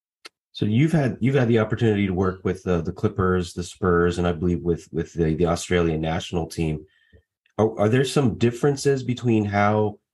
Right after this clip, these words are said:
you know, the organizations or teams approach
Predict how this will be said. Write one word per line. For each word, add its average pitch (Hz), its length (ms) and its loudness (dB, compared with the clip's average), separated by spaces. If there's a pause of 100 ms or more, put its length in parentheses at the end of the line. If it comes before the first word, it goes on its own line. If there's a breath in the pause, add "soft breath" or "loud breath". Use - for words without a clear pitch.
(260)
you 104 80 -8
know, 98 80 -2
the 92 140 -4
organizations 95 800 0
or 92 60 -4
teams 98 380 -4
approach - 840 -4